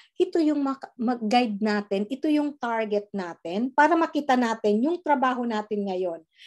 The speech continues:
yung resources natin ngayon, yung investment natin ngayon,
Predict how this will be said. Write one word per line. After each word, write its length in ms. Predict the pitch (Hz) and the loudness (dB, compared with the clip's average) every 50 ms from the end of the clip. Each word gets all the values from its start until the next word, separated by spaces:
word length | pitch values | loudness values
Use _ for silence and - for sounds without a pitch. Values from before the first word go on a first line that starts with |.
| - _ - | -10 _ -2
yung 160 | 302 320 320 | 0 2 2
resources 720 | 294 294 294 294 285 262 262 262 - 254 233 226 - - | 2 2 2 4 4 4 4 4 2 2 0 0 0 -2
natin 400 | 214 190 190 196 190 185 196 196 | -2 -2 -2 -2 -2 -2 -2 -2
ngayon, 400 | 190 185 190 185 165 165 160 160 - _ _ _ _ _ _ _ - | -2 0 0 0 -2 -4 -8 -14 -20 _ _ _ _ _ _ _ -4
yung 140 | 285 320 294 | -4 -2 -2
investment 560 | 302 285 262 269 262 262 - 254 247 247 240 | -2 0 0 0 0 0 0 0 0 0 0
natin 420 | 240 226 220 214 220 220 208 208 202 | 0 -2 -2 0 0 0 2 2 2
ngayon, 320 | 196 190 190 180 175 180 | 2 2 2 0 -2 -4